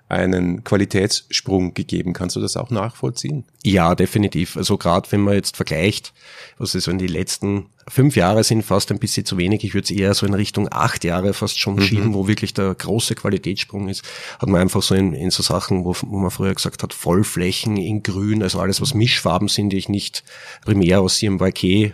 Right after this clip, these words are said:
Speaker 2: herstellen kann, sondern wirklich mehrere Farben zusammenmischen muss, die waren eigentlich immer extrem problematisch auf Digitaldruckmaschinen. Es ist jetzt nicht so, dass ich sagen kann, heute ist alles gelöst und heute ist alles toll, aber gerade in, in diesen Bereichen hat,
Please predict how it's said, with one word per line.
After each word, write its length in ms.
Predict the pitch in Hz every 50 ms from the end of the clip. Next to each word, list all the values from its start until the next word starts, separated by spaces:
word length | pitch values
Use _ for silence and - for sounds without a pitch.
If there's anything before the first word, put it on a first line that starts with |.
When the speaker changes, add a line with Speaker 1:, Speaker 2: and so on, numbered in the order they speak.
| - _
Speaker 2:
herstellen 500 | _ 104 101 101 - - 101 101 95 101
kann, 220 | - - 85 95
sondern 220 | 98 - 92 92 92
wirklich 260 | 95 - - - - _ _ _ -
mehrere 320 | - 107 98 101 101 101
Farben 280 | 95 - 78 87 - 95
zusammenmischen 800 | - 98 82 - 64 85 101 104 101 101 - - - 98 95 - - - - - - - - - -
muss, 360 | - 98 95 87 - - -
die 180 | - 69 78 82
waren 180 | 95 90 101 -
eigentlich 440 | - 85 87 98 95 95 - -
immer 320 | - 120 104 107 101 92 87
extrem 400 | 95 - - - 82 87 104 104
problematisch 880 | - - 90 - 98 90 82 80 82 85 - - 113 107 - - - _ _ - - - -
auf 200 | - 104 - -
Digitaldruckmaschinen. 1080 | - - 85 80 - - - - - 104 104 - - 101 98 - 104 104 107 110 107 - - - - -
Es 140 | - 92
ist 100 | 104 107
jetzt 220 | 104 104 - - -
nicht 180 | 110 - -
so, 220 | - 98 90 101 -
dass 160 | - 98 104
ich 80 | 98 -
sagen 240 | 101 87 85 85
kann, 320 | 87 90 92 95 92 87 80
heute 240 | 92 87 - - 82
ist 100 | - -
alles 320 | - - 90 98 98 -
gelöst 380 | - 92 82 87 98 113 - 104
und 100 | 92 90
heute 160 | 95 - -
ist 120 | - - 78
alles 240 | 87 87 90 -
toll, 320 | - - 82 92 107 120 - - - - - - - - - -
aber 220 | - - 104 - - - -
gerade 340 | - - - 98 98 - 101
in, 80 | 98
in 300 | 95 - - 113 107 95
diesen 240 | - 101 - 113 -
Bereichen 440 | - 82 - - - - - - 92 85
hat, 80 | -